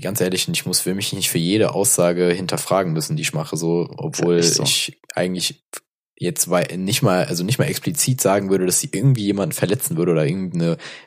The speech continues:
Speaker 1: Randgruppe, äh, wie nennt man das?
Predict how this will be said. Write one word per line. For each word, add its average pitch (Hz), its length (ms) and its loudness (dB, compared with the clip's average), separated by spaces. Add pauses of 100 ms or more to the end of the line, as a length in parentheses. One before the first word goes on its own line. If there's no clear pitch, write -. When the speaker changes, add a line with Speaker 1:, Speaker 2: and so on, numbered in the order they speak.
Speaker 1:
Randgruppe, 85 1200 2
äh, - 40 -20 (680)
wie - 60 -4
nennt 82 120 -4
man 82 120 -4
das? - 360 -4